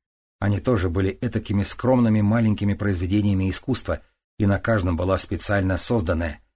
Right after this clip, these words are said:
очень реалистично выполненная водонепроницаемая этикетка. На ней было написано:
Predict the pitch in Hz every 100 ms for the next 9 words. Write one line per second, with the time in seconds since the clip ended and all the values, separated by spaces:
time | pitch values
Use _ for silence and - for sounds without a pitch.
0 | _ 139 131 120 107 104 101 - 113 -
1 | 104 110 107 101 104 92 104 98 98 98
2 | 95 92 95 87 87 92 - - 87 -
3 | - _ _ _ - 110 113 113 110 104
4 | 107 92 - 87 80